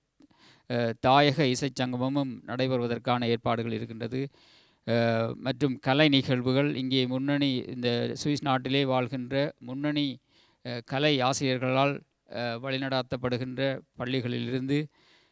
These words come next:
அஹ், மிக திறம்பட, அஹ், கலை நிகழ்வுகள் அங்கே நடைபெற இருக்கின்றது.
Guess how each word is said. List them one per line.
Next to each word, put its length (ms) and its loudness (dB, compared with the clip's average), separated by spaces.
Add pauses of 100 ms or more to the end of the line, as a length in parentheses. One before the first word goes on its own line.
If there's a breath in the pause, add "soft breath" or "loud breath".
(140 soft breath)
அஹ், 260 -2
மிக 560 2
திறம்பட, 480 2 (440)
அஹ், 720 -4 (480)
கலை 260 4
நிகழ்வுகள் 640 0
அங்கே 300 -4 (440)
நடைபெற 380 2
இருக்கின்றது. 500 -6